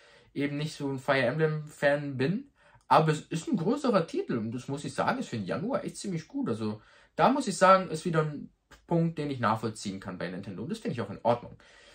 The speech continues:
Dann Februar haben wir sogar zwei Titel. Einmal Octopath Traveler zwei, was viele, glaub ich, sehr, sehr freuen wird. Und einer der Highlights bestimmt gewesen sein wird auf der Direct.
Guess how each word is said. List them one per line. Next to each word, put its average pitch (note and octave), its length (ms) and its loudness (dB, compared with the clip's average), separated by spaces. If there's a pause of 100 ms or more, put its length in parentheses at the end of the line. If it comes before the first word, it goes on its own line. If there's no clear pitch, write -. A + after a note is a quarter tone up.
(240)
Dann D#3+ 260 6
Februar C#3 420 2
haben C3 100 2
wir C#3 60 -4
sogar A#2 220 2
zwei C3+ 400 2
Titel. - 400 -6
Einmal F3 320 2
Octopath F#3 400 -2
Traveler C#3 440 0
zwei, C#3+ 480 2
was G#2+ 160 -4
viele, G#3 400 -2
glaub G2+ 220 0
ich, G#2+ 100 -8
sehr, C3 160 0
sehr A2 160 0
freuen A2 420 0
wird. F#2 260 -2 (500)
Und A2 280 0
einer A2 220 2
der G2 180 4
Highlights A2+ 300 2
bestimmt F#2+ 240 -10
gewesen G2 380 -4
sein G2 200 -2
wird G2+ 120 -2
auf G2 100 -6
der A2 100 -2
Direct. G#2+ 480 2